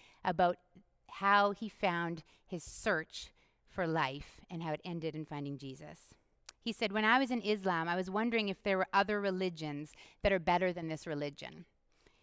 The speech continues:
When I started looking into Christianity, I came to the conclusion that this is the best religion in the world because of the following.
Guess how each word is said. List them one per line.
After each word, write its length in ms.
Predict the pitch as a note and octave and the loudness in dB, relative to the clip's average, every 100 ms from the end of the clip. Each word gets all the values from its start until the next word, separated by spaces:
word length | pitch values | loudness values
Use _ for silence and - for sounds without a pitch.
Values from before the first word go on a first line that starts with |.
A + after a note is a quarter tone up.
| _ - | _ -2
When 140 | A3+ | 2
I 80 | A#3 | 2
started 340 | - C4+ D#4+ | 4 4 6
looking 260 | C4 C#4 B3+ | 4 2 2
into 180 | A3+ A3 | 0 -2
Christianity, 680 | A3 - G3+ G3 F#3 E3 | -6 -8 -4 -4 -2 -2
I 60 | D#3+ | -2
came 240 | - A#3+ | -2 -2
to 60 | A#3+ | 0
the 100 | A3 | -2
conclusion 560 | - G3+ - A#3 F#3 F3+ | -2 -2 0 -2 -2 -4
that 180 | E3+ | -2
this 240 | D#3+ C4+ - | 2 2 2
is 120 | D4+ | 0
the 100 | A3+ | 0
best 380 | F3 F#3 A3 - | 6 4 4 0
religion 460 | G#3+ F3+ F#3+ G3 | 0 2 0 0
in 100 | G3 | -2
the 80 | F3+ | -2
world 420 | E3+ E3+ C#3 D3+ - - | 0 2 2 -2 -10 -10
because 320 | - - F3+ | -6 0 0
of 80 | F3 | 0
the 80 | F#3 | -4
following. 560 | - A3 G3+ D3 B2 | 4 4 4 0 -4